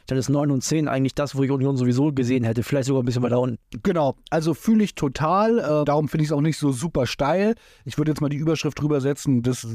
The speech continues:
Speaker 2: müssen wir ja bei Bild immer machen, ne? Eine zackige Überschrift über solche Thesen und das wäre: Union stürzt brutal ab.
Speaker 1: Ja.
Speaker 2: Weil brutal wäre das schon, wenn man guckt, wo sie jetzt sind. Im Endeffekt bin ich da aber total bei dir.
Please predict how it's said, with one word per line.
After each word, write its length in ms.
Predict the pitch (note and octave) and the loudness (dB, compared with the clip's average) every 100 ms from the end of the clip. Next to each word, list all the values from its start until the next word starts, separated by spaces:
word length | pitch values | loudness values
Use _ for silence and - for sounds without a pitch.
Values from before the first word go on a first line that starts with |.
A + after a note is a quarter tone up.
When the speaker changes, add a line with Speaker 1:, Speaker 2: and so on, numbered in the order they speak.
| G#2+ | -12
Speaker 2:
müssen 400 | G#2+ A#2+ C#3 C#3 | -6 -2 0 2
wir 80 | C3+ | 2
ja 80 | B2+ | 2
bei 120 | B2 | 0
Bild 260 | A#2+ C3+ B2+ | 2 0 2
immer 260 | C3 A#2+ | 2 2
machen, 340 | A#2 C#3+ D#3+ C3+ | 2 0 0 2
ne? 280 | C3+ E3+ C#3 | 2 0 -2
Eine 220 | A#2+ B2 A2+ G#2+ G#2 | 0 0 -2 -6 -8
zackige 380 | - C4+ - F3+ | -4 -4 0 0
Überschrift 600 | F#3+ A3+ F#3 - F3+ - | 2 2 0 0 -2 -2
über 180 | D#3 D#3 | 0 2
solche 220 | D3 D3 | 0 0
Thesen 320 | C#3 D3+ C#3+ | 0 0 0
und 80 | C#3 | 0
das 160 | C3 C#3 | -2 0
wäre: 180 | C#3 C#3+ | 0 2
Union 400 | D3+ C#3 C#3+ D3+ | 2 2 2 0
stürzt 380 | - C#3+ - - | 0 -2 -2 -4
brutal 360 | B2+ C3 A2+ | -2 0 -2
ab. 240 | A#2+ B3 - - | 0 -4 -6 -4
Speaker 1:
Ja. 100 | C3+ | -2
Speaker 2:
Weil 80 | C#3 | -4
brutal 680 | C3 - C#3+ - D3+ D3 | -10 -4 -2 0 0 2
wäre 180 | D3 F#3+ | 2 2
das 160 | F#3 - | 0 0
schon, 220 | F#3 F3+ | -2 0
wenn 100 | D3+ | 0
man 80 | C3 | -2
guckt, 220 | D3 - | -4 -2
wo 80 | B2+ | 0
sie 100 | A#2+ | 0
jetzt 200 | - - | 0 0
sind. 240 | G3 G#3+ - - - - | 0 0 -4 -20 -20 -6
Im 140 | D3 D3 | 0 0
Endeffekt 380 | D#3 D#3 C#3+ | 0 -2 -4
bin 100 | C#3+ | 0
ich 120 | D3+ - | 0 0
da 120 | B2+ | 0
aber 160 | C3 | 0
total 300 | B2+ A#2+ B2+ | -2 -2 -2
bei 220 | B2 A#2+ C3+ | 0 0 0
dir. 300 | C3 B2+ | 0 0